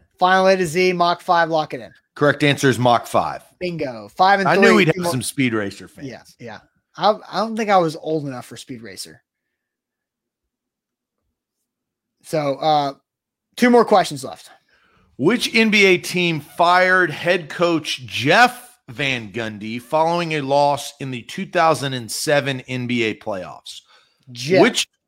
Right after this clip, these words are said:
Speaker 2: huh?
Speaker 1: Jeff.
Speaker 2: Yes. Which N B A team fired coach Jeff Van Gundy following a loss in the two thousand and seven N B A playoffs?
Speaker 1: This is up your alley, right?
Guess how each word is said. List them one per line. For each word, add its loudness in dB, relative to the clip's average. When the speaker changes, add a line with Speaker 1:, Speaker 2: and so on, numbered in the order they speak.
Speaker 2:
huh? -2
Speaker 1:
Jeff. -8
Speaker 2:
Yes. -2
Which 2
N 0
B 4
A 4
team -2
fired 2
coach 0
Jeff 0
Van -2
Gundy -2
following 0
a -6
loss 0
in -10
the -8
two -8
thousand -4
and -12
seven -6
N -8
B -4
A -6
playoffs? -18
Speaker 1:
This -6
is -6
up -6
your 0
alley, -6
right? -8